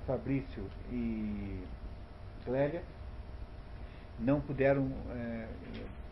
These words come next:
aquela, aquela, aquele, aquela realidade amorosa, que é a única, que é a única coisa que se destaca da escuridão,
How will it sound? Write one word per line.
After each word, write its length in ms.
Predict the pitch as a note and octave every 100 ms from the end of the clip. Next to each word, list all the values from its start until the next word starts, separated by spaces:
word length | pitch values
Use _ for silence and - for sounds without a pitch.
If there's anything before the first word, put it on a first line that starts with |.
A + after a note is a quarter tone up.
| - - - -
aquela, 380 | - D#3 D3 B2+ -
aquela, 480 | B2+ D3 C#3 A#2 - - - - - A#2
aquele, 540 | G#2+ C3+ A#2+ A2 G2 F2+ - -
aquela 340 | - C3+ A2+
realidade 640 | C3 E3 C3+ A#2 C3 A#2+
amorosa, 500 | A#2 A2 A2 A#2 G2 G2+ -
que 80 | C#3
é 40 |
a 60 | B2+
única, 440 | C#3 D3 C3 A2 - - - - - -
que 80 | C3
é 20 |
a 40 |
única 260 | D3 D#3+ C#3
coisa 260 | - C3+
que 120 | B2+ -
se 60 |
destaca 460 | A#2+ - C#3 B2+ A2
da 140 | A2+
escuridão, 500 | G#2 - B2+ B2 E3+